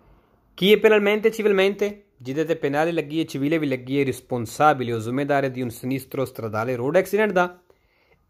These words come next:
è sempre soggetto, ਕਹਿੰਦਾ ਹਮੇਸ਼ਾ ਹੋਵੇਗਾ, al arresto preventivo, ਕਹਿੰਦਾ ਹਮੇਸ਼ਾ ਉਹ ਅਰੈਸਟ ਹੋਵੇਗਾ। ਫਾਲਸ ਹੋ ਜੀ, ਹਮੇਸ਼ਾ ਇਹ ਨਹੀਂ ਕਿ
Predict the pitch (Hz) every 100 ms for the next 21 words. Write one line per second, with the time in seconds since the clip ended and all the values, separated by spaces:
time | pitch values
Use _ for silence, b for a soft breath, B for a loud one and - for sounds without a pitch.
0 | 202 202 - - 233 262 254 254 240 -
1 | 160 127 104 156 196 196 - 156 175 202
2 | 220 143 127 120 180 202 156 135 151 120
3 | - _ _ _ _ - 165 175 170 -
4 | 127 135 170 170 - 156 160 - _ _
5 | _ _ _ - 143 135 127 113 - 160
6 | 131 101 - 156 208 180 135 123 196 208
7 | 160 139 - 123 107 95 101 - 110 120
8 | 139 151 120 95 92 127 131 139 139 170
9 | 170 -